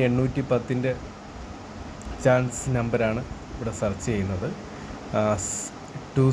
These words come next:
സിക്സ് സിക്സ് ടു, ടു എയ്റ്റ് എയ്റ്റ് വൺ, ടു നയൻ ഫോർ സെവൻ, ത്രീ സീറോ ഫോർ എയ്റ്റ്, ഫൈവ് സീറോ വൺ സീറോ, ടു സിക്സ് ഫോർ എയ്റ്റ്, സെവൻ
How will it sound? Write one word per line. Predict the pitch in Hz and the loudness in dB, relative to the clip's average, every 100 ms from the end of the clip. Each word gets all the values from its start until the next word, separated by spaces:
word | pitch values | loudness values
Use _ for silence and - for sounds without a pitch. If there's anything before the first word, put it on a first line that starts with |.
| - | 4
സിക്സ് | 143 - - - - - | 0 0 -8 -12 -8 -2
സിക്സ് | 127 - - | -2 -2 0
ടു, | 156 180 - - - - - - | 2 2 0 -10 -12 -12 -8 2
ടു | 131 131 127 | 4 6 6
എയ്റ്റ് | 131 131 - - - - - - - - - - - - - - 135 | 4 2 -4 -10 -10 -12 -12 -12 -12 -14 -14 -14 -14 -14 -12 -2 2
എയ്റ്റ് | 123 120 127 135 | 4 4 6 6
വൺ, | 160 233 - - - - - - - - - 143 | 6 4 -6 -12 -12 -10 -8 -8 -10 -12 0 4
ടു | 131 131 | 6 8
നയൻ | 123 123 123 - | 8 6 4 0
ഫോർ | 127 127 - | 2 2 4
സെവൻ, | 135 143 185 - - - - - - - - - - - - | 4 4 2 -2 -10 -14 -12 -10 -10 -12 -12 -12 -12 -6 2
ത്രീ | 139 139 - | 6 6 4
സീറോ | 131 127 123 127 - - - - | 4 6 6 4 -2 -10 -8 2
ഫോർ | 131 131 143 | 6 8 8
എയ്റ്റ്, | 180 - - - - - - | 6 0 -6 -8 -8 -10 2
ഫൈവ് | 127 131 - | 4 4 2
സീറോ | 135 123 123 120 120 | 2 6 6 6 4
വൺ | 120 123 - | 4 2 0
സീറോ, | 139 139 151 247 - - - - - - - - | 2 4 4 2 -4 -12 -10 -10 -10 -12 -8 2
ടു | 139 135 - | 4 6 4
സിക്സ് | 131 - - - - | 0 0 -8 -10 -2
ഫോർ | 135 139 151 | 4 6 6
എയ്റ്റ്, | 185 196 - - - - - - - - - - - - - - - | 4 2 -8 -12 -12 -14 -14 -14 -12 -12 -12 -12 -12 -10 -8 -2 4
സെവൻ | 135 135 | 6 6